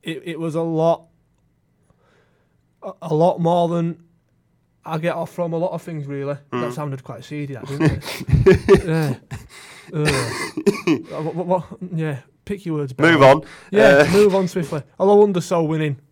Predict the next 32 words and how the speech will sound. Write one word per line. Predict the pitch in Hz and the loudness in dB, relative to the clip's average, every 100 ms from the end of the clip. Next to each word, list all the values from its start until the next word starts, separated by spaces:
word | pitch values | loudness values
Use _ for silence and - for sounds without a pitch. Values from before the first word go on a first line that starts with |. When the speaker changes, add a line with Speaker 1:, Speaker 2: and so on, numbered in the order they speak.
| _ _ _ _ _ | _ _ _ _ _
Speaker 1:
winning | 165 156 147 | -4 -2 -2
earlier | 143 139 139 | -2 -2 -2
in | 131 | -4
the | 135 | -4
week, | 131 139 127 | -8 -10 -8
I, | 117 | -8
I | 127 110 | -6 -8
love | 117 113 117 | -10 -12 -12
that | 113 | -12
as | 127 | -10
well. | 117 117 | -10 -12
I | 113 | -12
just, | 120 120 - _ _ _ _ - | -14 -18 -20 _ _ _ _ -16
just | 160 147 - | -10 -10 -8
that | - | -12
horse | - 131 127 | -10 -12 -12
just | 131 117 | -14 -14
makes | 120 127 | -16 -16
me | 135 | -18
smile. | 120 - 123 127 - _ _ _ _ _ _ 175 | -18 -16 -12 -12 -14 _ _ _ _ _ _ 0
And | |
my | 196 | 2
horse | 185 214 208 | 4 4 2
of | 196 | 0
the | |
year | 208 | 0
is | 196 | 2
Altior. | 226 214 220 214 214 _ _ - | -2 -2 -4 -4 -4 _ _ 0
Speaker 2:
Yeah. | 160 165 - _ - | 2 0 -6 _ -6
Speaker 1:
The | 180 | 0
record | 208 196 214 202 | 2 2 0 0
breaker, | 165 202 190 208 | 2 -2 -2 -6